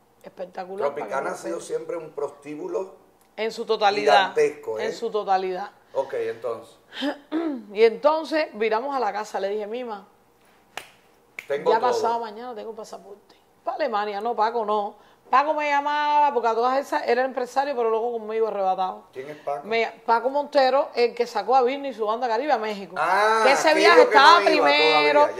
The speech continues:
Speaker 2: ya.
Speaker 1: y él fue a Cuba y dijo, "Pero ¿por qué tú te vas ahí si ya nosotros casi nos vamos? Tú estás
Speaker 2: Sí,
Speaker 1: loca,
Speaker 2: pero no me
Speaker 1: Alemania".
Speaker 2: mezcle las cosas, porque si no me pierdo,
Speaker 1: Sí, pero
Speaker 2: Cari, que
Speaker 1: esto,
Speaker 2: es
Speaker 1: esto
Speaker 2: demasiado.
Speaker 1: encaja, esto
Speaker 2: Ok.
Speaker 1: encaja con esto, porque a él, él le pidieron ellos dinero y ahí está la foto de la llamada,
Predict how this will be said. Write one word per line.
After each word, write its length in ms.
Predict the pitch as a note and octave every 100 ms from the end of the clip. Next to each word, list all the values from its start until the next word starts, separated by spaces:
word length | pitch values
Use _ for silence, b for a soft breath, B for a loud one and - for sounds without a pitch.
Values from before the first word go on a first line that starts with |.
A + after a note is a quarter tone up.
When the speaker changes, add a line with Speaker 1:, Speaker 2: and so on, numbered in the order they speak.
| A3+
Speaker 2:
ya. 40 | -
Speaker 1:
y 220 | B3+ B3+
él 220 | C4 B3
fue 200 | - C#4
a 80 | B3
Cuba 300 | B3 B3+ C4+
y 40 | C4
dijo, 140 | C4
"Pero 160 | B3 A#3+
¿por 120 | A3+
qué 100 | B3
tú 100 | B3
te 80 | C4
vas 140 | B3 A#3+
ahí 100 | B3
si 140 | C#4
ya 100 | B3
nosotros 300 | A#3+ A#3+ A#3
casi 220 | B3 A#3+
nos 120 | A#3 A3+
vamos? 300 | A#3 A#3+ A#3+
Tú 60 |
estás 240 | B3+ B3+ A#3
Speaker 2:
Sí, 80 | A#3
Speaker 1:
loca, 140 | A3+
Speaker 2:
pero 100 | G3
no 100 | A3
me 60 | B3+
Speaker 1:
Alemania". 180 | B3
Speaker 2:
mezcle 220 | B3 B3+ A#3+
las 140 | -
cosas, 300 | - - B3
porque 140 | G3 -
si 60 |
no 80 | E3
me 100 | G3
pierdo, 260 | - - -
Speaker 1:
Sí, 60 | F4
pero 160 | D#4+ C#4
Speaker 2:
Cari, 140 | -
que 120 | C4+
Speaker 1:
esto, 160 | A4+ E4
Speaker 2:
es 60 | C#4
Speaker 1:
esto 140 | -
Speaker 2:
demasiado. 320 | D#4 - D4 D4+
Speaker 1:
encaja, 240 | C#4+ B3 -
esto 180 | C#4+
Speaker 2:
Ok. 60 | C#4
Speaker 1:
encaja 340 | A3+ C4 C#4+
con 200 | B3+ G#3+ A3+
esto, 400 | B3+ - D4 A#3+
porque 500 | G#3 D#3+ G#3 G3+ -
a 120 | G3+
él, 200 | A3 B3 -
él 220 | G3 G#3
le 100 | F#3+
pidieron 380 | G3 G3+ A3 A3
ellos 180 | A#3
dinero 320 | A3+ A#3 A#3+ A#3+
y 80 |
ahí 120 | G3+ G#3
está 140 | A3
la 120 | G#3
foto 260 | - A3 A3+
de 80 | F#3+
la 80 | F#3+
llamada, 400 | G3 G3+ G#3